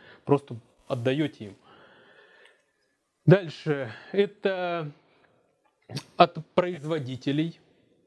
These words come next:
которые как будто бы продают и окна,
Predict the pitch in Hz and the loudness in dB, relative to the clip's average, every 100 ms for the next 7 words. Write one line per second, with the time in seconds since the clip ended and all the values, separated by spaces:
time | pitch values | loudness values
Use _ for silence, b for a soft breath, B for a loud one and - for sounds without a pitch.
0 | _ - 147 190 175 175 160 151 143 139 | _ 2 2 2 0 0 0 -2 -2 -2
1 | 165 - 135 135 123 139 139 147 151 147 | -2 0 0 0 0 -2 0 -2 -2 -4
2 | - - - 170 147 104 - _ _ _ | -8 -14 -2 0 0 -2 -10 _ _ _
3 | _ _ _ _ _ _ _ _ - 160 | _ _ _ _ _ _ _ _ 4 4
4 | - 151 196 | 4 -4 -4